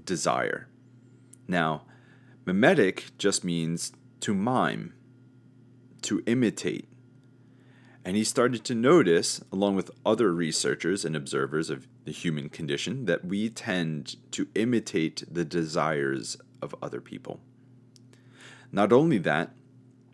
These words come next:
but the more and more people that want a particular thing, there's something that happens to us in our psyche, in our mind, in the fibers of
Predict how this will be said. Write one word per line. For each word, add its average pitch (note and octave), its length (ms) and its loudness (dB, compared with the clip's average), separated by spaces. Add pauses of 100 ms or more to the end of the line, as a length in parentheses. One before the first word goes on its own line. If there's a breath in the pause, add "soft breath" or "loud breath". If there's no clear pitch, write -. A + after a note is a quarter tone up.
(360)
but G#2 160 2
the G2 100 4
more A2+ 540 2
and F#2+ 320 -2
more F#2 440 2
people G#2+ 480 0
that D#2 160 -2
want F#2 300 2
a E2+ 80 0
particular F2+ 640 -2
thing, D#2+ 540 -4 (560 loud breath)
there's G#2 220 2
something F3 400 2
that - 120 0
happens A2 460 0
to D#2+ 180 -2
us D2+ 220 0
in E2 100 -2
our E2+ 120 0
psyche, F2 580 -2
in C#2 100 -8
our D2+ 160 -4
mind, D#2 600 -2 (200)
in D2 600 -6
the D2 100 -6
fibers E2+ 800 0
of - 360 -10